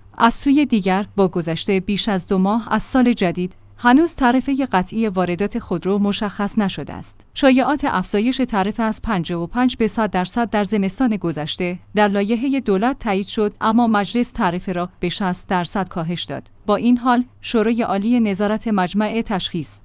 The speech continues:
بار دیگر نرخ صد درصدی را تایید کرد. این در حالی است که تعرفهٔ خودروهای برقی و هیبریدی در فروردین ماه به ترتیب به چهار و پانزده درصد کاهش یافت.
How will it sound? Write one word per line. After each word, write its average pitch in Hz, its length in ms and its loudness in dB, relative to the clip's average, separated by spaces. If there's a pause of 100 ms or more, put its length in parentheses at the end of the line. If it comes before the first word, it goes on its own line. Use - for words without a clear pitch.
(140)
بار 269 200 8
دیگر 208 360 4
نرخ 240 320 4
صد 240 260 2
درصدی 202 440 2
را 190 160 2
تایید 180 340 0
کرد. - 320 -12 (100)
این 285 220 8
در 233 200 6
حالی 233 340 4
است 208 200 0
که 202 100 4
تعرفهٔ 214 560 2
خودروهای 196 560 2
برقی 175 440 2
و 185 140 2
هیبریدی 240 520 4
در 226 160 4
فروردین 190 720 4
ماه 240 240 6
به 226 100 2
ترتیب 220 420 0
به 208 120 2
چهار 208 440 0
و 175 100 2
پانزده 185 480 2
درصد 202 420 0
کاهش 165 460 -4
یافت. - 340 -10